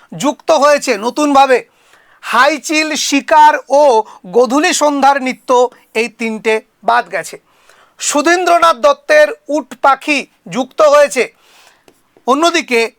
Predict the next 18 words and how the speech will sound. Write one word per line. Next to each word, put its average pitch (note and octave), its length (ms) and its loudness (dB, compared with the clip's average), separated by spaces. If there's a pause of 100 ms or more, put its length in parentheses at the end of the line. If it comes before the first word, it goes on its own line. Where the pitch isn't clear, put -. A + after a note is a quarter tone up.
(140)
জেসন C4 560 -2 (100)
এটা A3 320 -2 (180)
বাদ G3 340 -4
গেছে। C4+ 360 0 (720)
তারপরে E4+ 440 2
যদি C#4 200 -4
আমরা B3 180 0
দেখি A#3+ 240 -2
অমিয় C4+ 460 0
চক্রবর্তীর D4+ 800 -2 (140)
পিঁপড়ে D#4+ 540 0
সেটা A#3 400 0 (160)
যুক্ত G#3 300 -6
হয়েছে, C#4+ 480 2 (340)
বিনিময় A3 540 -2 (240)
বাদ G3+ 340 -2
গেছে। G#3 400 -4 (600)
এবং D4 420 2